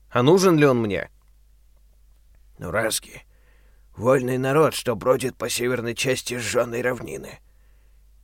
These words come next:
Они смелые и отважны, и считают, что эти земли принадлежат только им.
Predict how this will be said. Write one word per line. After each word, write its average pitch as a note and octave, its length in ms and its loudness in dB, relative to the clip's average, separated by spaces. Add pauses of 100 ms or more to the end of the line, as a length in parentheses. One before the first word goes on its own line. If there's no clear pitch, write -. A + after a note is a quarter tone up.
(200)
Они F#3 240 -2
смелые C3 560 0
и A2+ 40 0
отважны, G2 760 -4 (340)
и - 100 -12
считают, A#2 460 -2
что - 180 -6
эти E2+ 220 -6
земли G#2+ 380 -6
принадлежат G2+ 760 -4
только G2 360 -8
им. - 360 -18